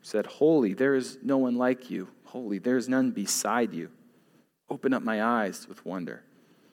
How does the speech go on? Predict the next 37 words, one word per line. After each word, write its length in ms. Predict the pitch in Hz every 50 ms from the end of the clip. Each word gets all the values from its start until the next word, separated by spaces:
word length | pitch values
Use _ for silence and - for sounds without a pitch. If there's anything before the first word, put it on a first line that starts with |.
| _ _ _ _ _ _ _ _ _ _ _ _ _ _ _ _ _ _ _ _ _ _ _ _ _ _ _ _ _ _ _ _ _ _ _ _ _ _ _ _ _ _ _ _ _
He 160 | - 143 165
is 100 | 160 131
the 140 | 117 117 123
only 240 | 139 151 147 131 123
one 180 | 120 123 117
that 140 | 104 101 -
deserves 500 | - 101 90 95 113 113 107 101 - - -
that 260 | - 101 87 - -
kind 200 | - 113 104 95
of 140 | 90 82 98
worship 400 | 95 95 - - 92 85 - 80
and 120 | - -
devotion. 560 | 85 - 85 90 87 87 - - - - - - _ _ _ _ _ _ _ _ _ _ _ _ _ _ _ _ _ _ _ _ - - _ _ _ -
And 100 | 113 -
so 100 | 131 117
Paul's 360 | - - 151 160 202 185 -
provoked 500 | - - - 123 107 135 147 160 147 -
feeling 480 | - - - 156 160 165 135 117 113
is 160 | 110 107 107 113
most 420 | 120 139 175 185 - - - - - - - - - _ _ _ _ - -
echoed, 560 | - 151 160 160 - 123 98 98 113 - -
and 140 | 120 110 113
most, 340 | 120 139 156 147 143 - -
we 80 | 135 123
see 200 | - - 143 135
it 100 | 127 120
most 280 | 135 175 196 190 -
like 200 | 143 139 127 -
in 80 | 123 113
Scripture 400 | - - - 165 151 - - 123
with 120 | 110 -
how 120 | 143 147 147
God 400 | 135 - 123 113 120 143 160 156
feels 460 | - - 110 98 87 95 - - -
about 300 | - 107 117 110 104 - -
idol 340 | 90 92 95 90 92 92
worship. 460 | 87 85 90 - - - - - -